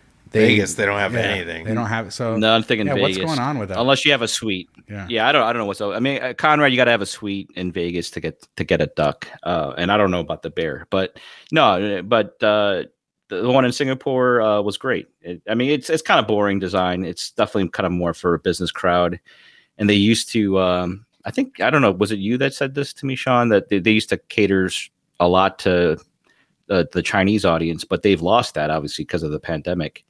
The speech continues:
Speaker 3: Uh, so it was kinda empty when I was there. S-, uh, but, and then S-, Singapore generally seems sleepier than before, but I, you know, I don't think the tourism has ramped up quite yet. Um, although it's one of the easier places to get to as far as, uh, whatever this phase of the pandemic is.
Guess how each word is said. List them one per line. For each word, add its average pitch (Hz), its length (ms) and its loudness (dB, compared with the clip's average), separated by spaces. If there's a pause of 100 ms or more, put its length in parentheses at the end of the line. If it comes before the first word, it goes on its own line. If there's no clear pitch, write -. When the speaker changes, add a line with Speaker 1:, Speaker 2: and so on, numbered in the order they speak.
(160)
Speaker 3:
Uh, 87 200 -4
so 113 200 2
it - 20 6
was 139 160 6
kinda - 280 0
empty 113 360 -2
when 107 160 -2
I 98 60 0
was 90 160 -2
there. 95 280 0
S-, - 220 -10
uh, 90 520 0 (160)
but, 98 260 0
and 135 140 2
then 135 100 2
S-, 139 280 -6
Singapore 233 300 2
generally 120 360 4
seems - 440 -6
sleepier 92 460 -2
than 85 180 0
before, 87 380 -2
but 87 220 -2
I, 90 80 0
you 92 180 -2
know, 95 100 2
I 98 60 4
don't 101 200 2
think 101 240 0
the 95 100 0
tourism 92 440 2
has 82 160 -4
ramped 90 300 0
up 85 160 -2
quite 87 320 0 (160)
yet. 95 360 0 (220)
Um, 85 460 -4
although 98 280 4
it's - 140 0
one 101 120 0
of 90 60 -4
the 95 80 -4
easier 98 280 -2
places - 320 -2
to 95 80 -2
get 139 240 0
to 87 340 -2 (140)
as - 160 -6
far 95 280 4
as, 87 200 0
uh, 85 320 0 (220)
whatever 87 280 -2
this 82 160 -6
phase 87 280 -2
of 78 60 -10
the 85 60 -6
pandemic 85 480 -2
is. 95 360 4